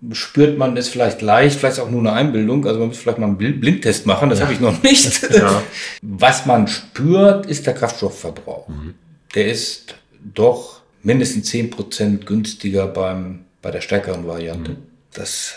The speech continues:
Speaker 1: äh, ist, glaub ich, auch dadurch begründet, dass der Motor f-, freier, sich freier bewegt ein Stück.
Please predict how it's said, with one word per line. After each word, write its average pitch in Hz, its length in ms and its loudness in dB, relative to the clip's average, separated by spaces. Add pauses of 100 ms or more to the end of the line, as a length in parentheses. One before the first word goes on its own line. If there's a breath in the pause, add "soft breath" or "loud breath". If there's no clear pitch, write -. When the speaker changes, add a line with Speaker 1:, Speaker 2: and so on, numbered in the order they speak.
(460)
Speaker 1:
äh, - 60 -18
ist, - 400 -10
glaub 98 140 0
ich, 101 100 -4
auch 98 100 -6
dadurch 98 380 -4
begründet, 110 840 -2 (600 soft breath)
dass - 200 -8
der 95 120 0
Motor 101 360 0
f-, - 400 -12
freier, 98 960 0
sich - 160 -18
freier 107 320 -2
bewegt 95 420 -6
ein 87 100 -8
Stück. - 420 -12